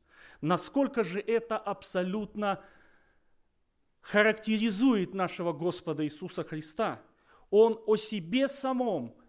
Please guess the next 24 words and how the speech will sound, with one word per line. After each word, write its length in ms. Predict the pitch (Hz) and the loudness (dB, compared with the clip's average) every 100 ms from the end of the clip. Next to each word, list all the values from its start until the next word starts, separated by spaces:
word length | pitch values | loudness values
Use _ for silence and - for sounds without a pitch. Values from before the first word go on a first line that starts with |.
| - | -18
делает 520 | 120 208 214 214 214 | -4 2 4 4 0
следующее 580 | - 202 196 190 - 190 | -4 -4 -2 -4 -4 -2
заявление: 640 | 180 196 208 220 135 117 - - - | -2 -2 -2 -2 -2 -6 -16 -20 -12
«Вор 360 | 143 208 226 226 | 0 4 4 2
приходит 540 | 208 - 240 202 196 | -6 -4 -4 -4 -2
только 300 | 226 220 214 | 0 2 0
для 160 | 175 196 | 0 0
того, 260 | 208 220 | 0 0
чтобы 280 | 214 208 190 | -2 -2 0
украсть, 480 | 185 190 208 202 - | -2 2 2 2 -6
убить 320 | 196 202 190 | -4 -4 -6
и 20 | |
погубить. 600 | 180 180 156 160 208 - - - - | -4 -2 -2 0 0 -2 -12 -20 -12
Я 300 | 131 190 233 | 4 8 8
пришел 460 | 233 233 - 220 | 6 -2 2 2
для 180 | 175 185 | 2 0
того, 400 | 185 190 170 123 - | 0 0 0 -2 -8
чтобы 420 | - - 208 208 202 | -10 4 6 6 2
имели 360 | 202 226 214 | 2 0 0
жизнь 440 | 165 165 220 202 190 - | -2 0 0 0 -6 -8
и 160 | 185 190 | -2 0
имели 280 | 190 208 190 | 2 0 0
с 160 | - | -2
избытком. 640 | 185 143 160 214 - 123 | -4 -2 0 0 0 -4